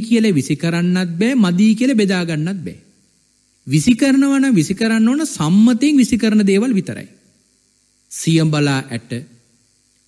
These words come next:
මුරුංග පොතු, කෙසෙල් ගෙඩිය ලෙල්ල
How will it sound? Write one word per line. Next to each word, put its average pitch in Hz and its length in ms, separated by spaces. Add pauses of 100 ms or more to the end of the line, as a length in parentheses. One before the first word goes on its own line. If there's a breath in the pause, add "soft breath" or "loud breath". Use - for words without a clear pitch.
(100)
මුරුංග 185 540
පොතු, 123 340 (680)
කෙසෙල් 214 380
ගෙඩිය 202 400
ලෙල්ල 147 420